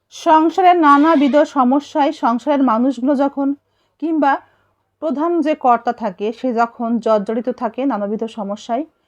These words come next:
সেই সমস্যা থেকে যখন উঠতে পারে না, মুক্তি পায় না, কোনোভাবেই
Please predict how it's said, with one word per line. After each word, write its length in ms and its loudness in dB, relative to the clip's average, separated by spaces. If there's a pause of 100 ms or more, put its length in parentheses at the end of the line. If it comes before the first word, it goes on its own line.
(220)
সেই 320 -4
সমস্যা 520 -2
থেকে 240 -4
যখন 280 -4 (760)
উঠতে 360 -10
পারে 260 -4
না, 160 -12 (920)
মুক্তি 400 -8
পায় 260 -8
না, 140 -12 (480)
কোনোভাবেই 640 -4